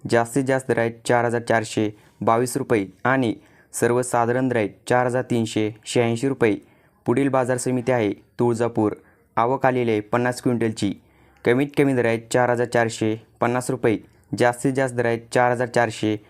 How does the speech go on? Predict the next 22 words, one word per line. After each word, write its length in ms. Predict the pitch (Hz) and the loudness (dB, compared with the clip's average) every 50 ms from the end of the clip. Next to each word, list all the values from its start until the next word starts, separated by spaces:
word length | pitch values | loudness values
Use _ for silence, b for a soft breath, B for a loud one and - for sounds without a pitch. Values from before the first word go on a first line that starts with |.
| b b b b - | b b b b -2
पन्नास 280 | 123 123 123 123 - | -2 0 0 -2 -4
रुपये 300 | 135 131 - 127 110 101 - - _ - | -4 -2 0 0 0 0 -2 -8 _ -2
आणि 320 | 127 127 131 127 113 104 - - b b b b b b b | 0 2 2 2 0 -2 -4 -8 b b b b b b b
सर्वसाधारण 760 | - - 120 120 127 127 123 - 120 117 113 123 131 135 135 | 0 0 2 2 2 -2 0 0 0 2 2 2 0 0 0
दर 80 | 127 120 | 0 0
आहे 120 | 110 98 - - _ _ - | 0 -2 -4 -8 _ _ -4
चार 200 | - 127 127 127 | 0 0 2 2
हजार 180 | 131 120 127 123 | 0 -2 -2 -2
चारशे 460 | 120 127 117 113 110 - - 110 110 110 - _ - | 0 0 0 0 -2 -4 -4 -4 -4 -4 -8 _ -2
पन्नास 280 | - 120 120 120 123 - | -2 0 0 0 -2 -4
रुपये. 300 | 131 127 - 123 104 98 - b b b b b b b b - | -6 0 0 2 0 0 -2 b b b b b b b b -4
पुढील 200 | 120 120 135 143 | -2 0 0 0
बाजार 300 | 131 135 131 120 127 123 | 0 0 0 0 0 -2
समिती 340 | 123 - 127 127 120 120 131 | -2 -2 -2 -2 0 0 0
आहे 220 | 120 117 98 - - - _ - | 0 0 0 -2 -4 -8 _ -4
नागपूर. 560 | 110 117 120 120 117 - - 117 107 104 - - - b b b b b b b | -2 0 0 -2 -4 -4 -2 0 0 0 -2 -4 -12 b b b b b b b
आवक 260 | 117 123 131 123 - | 0 2 2 2 0
आलेली 200 | 127 127 127 127 | 0 0 2 0
आहे 100 | 127 120 | -2 -2
दोनशे 280 | 117 123 123 120 - 120 | -2 -2 -2 -2 0 0
आठ 180 | 120 117 120 | 0 0 0
क्विंटलची. 520 | - 127 123 113 120 117 113 - 110 98 | 0 0 0 0 0 -2 -2 -2 -2 -2